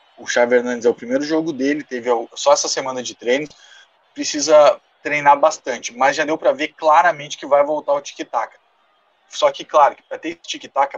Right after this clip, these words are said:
precisa ter jogadores que deem mais qualidade. Eu não acredito que o Daniel Alves vai ser lateral nesse time. Eu acho que o Daniel Alves vai jogar no meio campo pra dar essa cadência de passe. Porque o Daniel Alves a gente sabe que tem uma qualidade de passe muito boa,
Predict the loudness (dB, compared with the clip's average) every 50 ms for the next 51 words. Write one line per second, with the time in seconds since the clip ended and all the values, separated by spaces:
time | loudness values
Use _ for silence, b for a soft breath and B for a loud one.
0 | -18 _ -18 -16 -14 -12 -10 -10 -10 -6 -6 -8 -8 -8 -10 -10 -8 -8 -6 -6
1 | -6 -6 -8 -14 -14 -16 -16 -14 -12 -10 -4 0 0 0 0 0 -2 -4 -4 -2
2 | 2 2 2 2 0 -4 -8 -2 0 0 0 0 0 2 4 4 4 4 2 -2
3 | -4 -4 -4 -6 -8 -10 _ -14 -10 -8 -6 0 2 4 6 6 6 4 0 -4
4 | -10 -10 -4 2 4 4 4 4 2 2 2 2 0 -2 -8 -6 -6 -6 -6 -8
5 | -20 _ -6 0 2 2 2 0 -2 -10 -12 -8 -4 -2 -2 -2 -2 -4 -6 -6
6 | -6 -4 -4 -6 -6 -6 -10 -10 -8 -8 -8 -8 _ -4 -6 -6 -6 _ _ _
7 | _ _ _ _ _ _ -4 0 0 0 0 0 0 0 -2 -2 2 2 2 0
8 | 0 -6 -12 -14 -14 -16 -12 -6 -6 -6 -6 -6 -14 -12 -8 -2 4 6 6 6
9 | 6 4 0 -14 -8 -2 0 0 0 -2 _ -4 -4 -4 -2 -2 -2 0 0 0
10 | 0 -2 -10 -6 -6 -6 -6 -8 -14 -16 -18 -20 -18 -12 -4 -2 -2 -2 -2